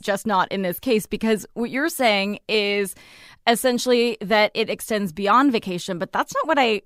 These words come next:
heard from you. I basically heard you say this was a vacation issue.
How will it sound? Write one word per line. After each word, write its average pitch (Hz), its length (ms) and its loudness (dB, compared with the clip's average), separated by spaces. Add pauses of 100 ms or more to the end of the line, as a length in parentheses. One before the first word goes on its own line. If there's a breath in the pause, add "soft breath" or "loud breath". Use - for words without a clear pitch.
(100)
heard 269 280 -2
from 202 160 -4
you. 85 320 -12
I 190 80 0
basically 233 800 -2
heard 196 320 -6
you 190 160 -6
say 180 460 -2
this 170 240 -8
was 208 140 -10
a 247 60 0
vacation 185 580 -6
issue. 139 500 -8